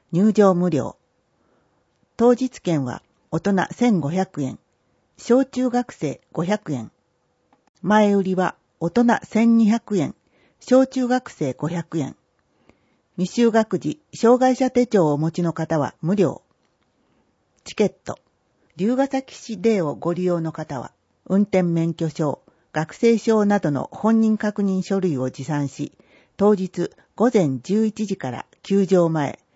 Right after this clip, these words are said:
無料招待ブースで受付開始。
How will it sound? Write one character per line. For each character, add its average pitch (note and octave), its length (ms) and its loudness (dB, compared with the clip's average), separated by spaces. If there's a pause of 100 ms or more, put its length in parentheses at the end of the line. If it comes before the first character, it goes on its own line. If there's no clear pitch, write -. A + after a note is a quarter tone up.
(240)
無 E3+ 140 0
料 A#3+ 180 4
招 A#3+ 220 0
待 A3+ 340 0
ブ G#3+ 180 0
ー G3 40 -2
ス - 120 -12
で - 260 -6
受 F3+ 220 -4
付 - 240 -6
開 C#3 240 -8
始。 - 260 -12